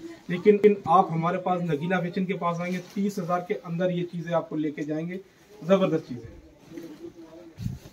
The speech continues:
चलिए, आपको एक और ball लहंगा दिखाता हूँ। ये भी बहुत ही प्यारे तरीके से बना रखा है, designer piece है, दो हज़ार चौबीस का लहंगा। ये देखिए, इसे भी जो filler डाल रखा है, इसमें double filler है,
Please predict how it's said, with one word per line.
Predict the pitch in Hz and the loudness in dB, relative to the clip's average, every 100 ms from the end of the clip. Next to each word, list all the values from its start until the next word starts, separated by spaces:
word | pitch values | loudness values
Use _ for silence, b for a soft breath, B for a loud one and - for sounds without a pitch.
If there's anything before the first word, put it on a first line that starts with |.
| - | -6
चलिए, | 185 180 - - | -2 -2 -4 2
आपको | 190 190 208 | 2 6 6
एक | 202 196 | 6 4
और | 202 | 2
ball | 165 180 | 4 2
लहंगा | 180 175 180 | 4 4 2
दिखाता | 165 156 156 | 2 -2 -4
हूँ। | 180 - - - - 151 | -6 -10 -20 -20 -10 0
ये | 185 | 2
भी | 190 202 165 | 4 0 0
बहुत | 160 185 | -2 0
ही | 202 | 0
प्यारे | 202 175 180 180 | 2 0 0 -2
तरीके | 170 180 185 | -2 -4 -6
से | 175 165 | -4 -2
बना | 160 160 | 0 0
रखा | 165 185 | -2 -2
है, | 180 | -2
designer | 165 156 165 165 | 0 0 0 0
piece | 170 156 | -4 -4
है, | 180 | -4
दो | 160 160 | -2 2
हज़ार | 160 160 | 2 2
चौबीस | - 147 147 - | 0 -2 -4 -4
का | 139 | -8
लहंगा। | 127 120 123 | -8 -10 -10
ये | 139 139 | -8 -8
देखिए, | 123 127 - - - b b b - | -10 -12 -16 -20 -20 b b b -6
इसे | 185 233 220 | -2 0 0
भी | |
जो | 214 240 | 2 2
filler | 202 208 220 | 4 4 4
डाल | 190 190 | 4 4
रखा | 185 214 | 2 0
है, | 208 | 0
इसमें | 214 214 | 2 0
double | 170 180 202 | 4 6 6
filler | 202 185 185 | 4 2 6
है, | 190 | 6